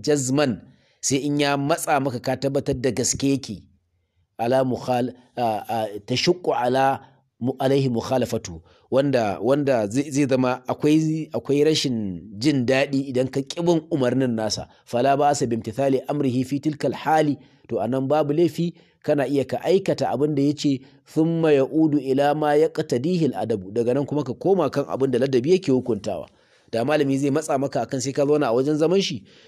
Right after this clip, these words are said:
to, in ka ga da gaske yake yi, sai ka zauna. Daga nan kuma sai ka yi marmaza ka tashi, ka cika mishi burinsa na ya maka umarni ka bi, sannan kuma ka koma ka zauna zaman mutunci, ah, zaman girmamawa. "Wa qad takallama an-nasu fi ayyil amrayni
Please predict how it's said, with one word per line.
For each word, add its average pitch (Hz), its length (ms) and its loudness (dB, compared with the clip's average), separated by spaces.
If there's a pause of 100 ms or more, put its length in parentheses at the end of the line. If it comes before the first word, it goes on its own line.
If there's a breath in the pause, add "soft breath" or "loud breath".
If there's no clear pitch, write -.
(120)
to, 104 220 -4
in 143 320 2
ka 143 120 0
ga 143 140 4
da 143 100 2
gaske 123 380 2
yake 160 200 0
yi, 165 80 2
sai 170 160 2
ka - 120 2
zauna. 113 300 2 (280 soft breath)
Daga 110 220 0
nan 135 120 2
kuma 143 140 -2
sai 135 140 0
ka 135 80 -2
yi 117 80 0
marmaza 170 300 4
ka 143 80 0
tashi, 131 400 0 (300 soft breath)
ka 151 200 2
cika 151 340 0
mishi 131 480 -2
burinsa 139 540 2
na 147 300 -2
ya 147 220 4
maka 127 500 0 (380 soft breath)
umarni 127 440 2
ka 170 220 4
bi, 175 180 0 (180 loud breath)
sannan 139 320 2
kuma 131 200 -2
ka 139 180 0
koma 135 320 0
ka 131 200 -2
zauna 135 320 2
zaman 123 280 0
mutunci, 151 680 -2 (280 soft breath)
ah, 101 440 -2
zaman 120 260 0
girmamawa. 104 540 0
"Wa - 100 -4
qad 160 160 0
takallama 165 480 2
an-nasu 156 400 0
fi - 160 -2
ayyil 165 400 0
amrayni 156 400 2